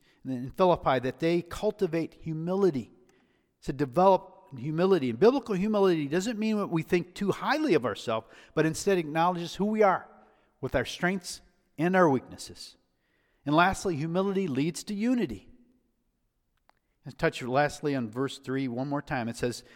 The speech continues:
"Do nothing out of selfish ambition or vain conceit, but in humility consider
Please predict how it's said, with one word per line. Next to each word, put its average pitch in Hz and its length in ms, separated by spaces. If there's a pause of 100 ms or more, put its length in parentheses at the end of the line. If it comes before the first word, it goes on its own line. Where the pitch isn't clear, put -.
(300)
"Do 165 160
nothing 170 500
out 156 160
of 139 80
selfish 170 460
ambition 160 400
or 139 60
vain 147 260
conceit, 170 300
but 139 120
in 131 120
humility 190 580
consider 175 480